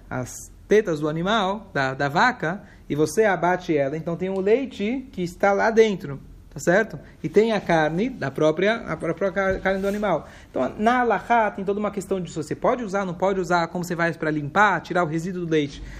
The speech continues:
Mas esse foi o exemplo para: ó, nessa carne você tem um, um me'en, um tipo de carne com leite. A Torá proíbe você se casar com familiares próximos, mas a Torá te permite, e às vezes até te obriga, ou te dá a, a mitzvah de você casar com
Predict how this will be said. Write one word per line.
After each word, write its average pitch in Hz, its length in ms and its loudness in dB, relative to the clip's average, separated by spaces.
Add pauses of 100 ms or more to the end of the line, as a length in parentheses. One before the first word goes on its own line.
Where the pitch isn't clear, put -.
(120)
Mas 143 140 0
esse 233 140 4
foi 226 140 4
o - 20 6
exemplo 233 300 -4
para: 220 260 2
ó, 220 180 4 (240)
nessa 240 300 2
carne 254 320 4
você 202 100 -10
tem 254 360 0 (200)
um, 233 320 0 (540)
um 196 180 -2
me'en, 226 460 2
um 208 100 -2
tipo 269 340 0
de 208 320 -2
carne 202 300 2
com 196 140 -6
leite. 165 420 0
A 131 80 -6
Torá 202 200 4
proíbe 220 320 0
você 196 280 -2
se 190 100 -12
casar 180 600 0 (100)
com 175 100 -2
familiares 185 500 0
próximos, 151 680 0 (240)
mas 143 160 -2
a 143 60 0
Torá 180 200 2
te 185 160 -8
permite, 196 640 2
e 127 120 -4
às 139 140 -2
vezes 170 160 -2
até 170 160 -4
te 175 100 -4
obriga, 190 600 0
ou 135 100 -8
te 147 140 -12
dá 147 380 -2 (260)
a, 139 80 0
a - 20 2
mitzvah 202 520 2
de 180 80 -4
você 185 200 -4
casar 190 420 2
com 214 340 0